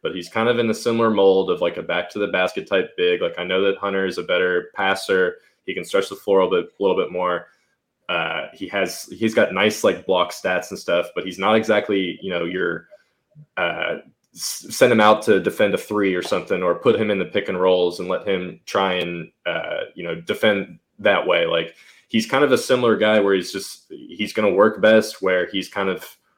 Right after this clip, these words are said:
roaming around in the middle on both, both ends of the floor. And I think with what Kentucky coming, has coming in, like, they just don't, like,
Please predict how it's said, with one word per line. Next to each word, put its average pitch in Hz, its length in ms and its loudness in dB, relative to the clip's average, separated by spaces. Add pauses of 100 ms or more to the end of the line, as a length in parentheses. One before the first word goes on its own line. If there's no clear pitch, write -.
(380)
roaming 107 340 4
around 101 280 2
in 98 60 -2
the 95 60 0
middle 95 560 4
on 90 200 -4
both, 110 280 2 (160)
both 120 220 4
ends 95 160 -4
of 87 80 -12
the 85 60 -8
floor. 87 480 0 (280)
And 92 80 -6
I 90 80 0
think 98 300 -6
with 98 220 -4
what 101 160 0
Kentucky 107 400 -2
coming, 98 360 0 (120)
has 98 200 -2
coming 95 280 -4
in, 113 220 2
like, 90 280 -4
they 92 120 -4
just 85 180 -14
don't, 95 260 -2 (160)
like, 95 140 -12